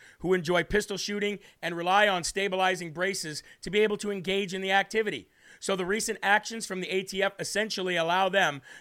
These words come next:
to make a case-by-case determination on whether a pistol with a stabilizing brace is legal or unlawful shot-off shotgun. The continued existence of the A T F is increasingly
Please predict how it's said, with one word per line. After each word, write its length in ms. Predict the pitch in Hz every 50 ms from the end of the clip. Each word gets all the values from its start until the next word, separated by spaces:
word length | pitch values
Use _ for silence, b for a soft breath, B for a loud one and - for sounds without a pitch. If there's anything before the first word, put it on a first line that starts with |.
| B
to 100 | - 160
make 240 | 165 175 202 208 -
a 40 | 170
case-by-case 840 | - - 214 - 226 - - - 202 196 190 - 214 202 202 190 -
determination 840 | 170 156 160 - 190 190 190 190 180 180 196 190 190 - 143 135 127 B B B B
on 220 | B 170 180 180 175
whether 240 | 196 196 196 180
a 40 | 147
pistol 520 | - - - 226 226 - - 165 156 147 B B B B
with 140 | - 180 175
a 40 | 170
stabilizing 640 | - - 214 208 202 196 196 196 190 185 175 180 156
brace 360 | 143 175 196 196 180 170 - B B B B
is 220 | - 180 156 147
legal 520 | 165 185 226 247 240 180 180 160 156 147 B B B
or 240 | - 185 202 196 190 -
unlawful 720 | 190 202 196 185 180 190 202 208 190 - 202 208 202 - -
shot-off 600 | - - - 185 185 180 180 175 175 175 - -
shotgun. 680 | - - - 202 208 214 - - 151 160 139 107 90 _ _ b b b b b b b b b b b b
The 120 | - 160 185
continued 520 | - 196 175 147 - 269 285 285 262 226
existence 560 | 226 175 151 214 220 214 - 214 214 - -
of 160 | - 202 180 170
the 100 | 196 202
A 140 | 202 202
T 200 | 202 - - 196
F 200 | 196 190 196 - -
is 160 | 202 180 165 -
increasingly 760 | 190 180 180 - - 214 233 226 - - 214 214 214 214 196